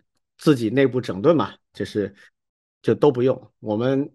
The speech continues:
既然付了钱给你，买你的一个每年的服务啊，那么我们就用你图库里面的，或者我们就完全使用无版权的那些照片。那今天就更容易了，今天有A I G C，对吧？我们可以需要什么就让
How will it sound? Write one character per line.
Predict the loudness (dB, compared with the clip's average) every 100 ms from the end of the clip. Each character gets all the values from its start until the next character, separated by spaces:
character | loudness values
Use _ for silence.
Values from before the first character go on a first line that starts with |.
| _
既 | 2
然 | 2
付 | 2 -2
了 |
钱 | -2 -4 -4
给 | -4
你， | -4 -6
买 | -6 -4
你 | -4
的 | -2
一 |
个 | -2
每 | -4
年 | -4 -4
的 | -4
服 | 0
务 | 2 2 0
啊， | -10 -12
那 | -12
么 | -12 -14 -16 _ _ -8
我 | -4
们 | 0
就 | 0
用 | 0
你 |
图 | -6 -8
库 | -4 -4
里 | -4
面 | -8 -14
的， | -16 0
或 | 2
者 | 2 0
我 | -4
们 | -6 -4
就 | -2 -2 -6 _ _ _
完 | -4 -2
全 | -2 -4
使 | -2
用 | -4 -4
无 | -2
版 | -2 -4
权 | -6 -8
的 | -8
那 | -6
些 | -6
照 | -6 -8
片。 | -10 -18 _ _ _ _ _ 2
那 | 2
今 | 4 2
天 | 4 4
就 | 4
更 | 4
容 | 2 0
易 |
了， | 0 -2
今 | -2 0
天 | 2 4
有 | 4 4 2 2
A | 4 6
I | 4
G | 0
C， | -2 0
对 | 0
吧？ | -4 -8
我 | -10
们 | -8
可 | -8 4 4
以 |
需 | 4 4
要 | 6 6
什 | 2 -6
么 | -4
就 | 0
让 | 2 2 -2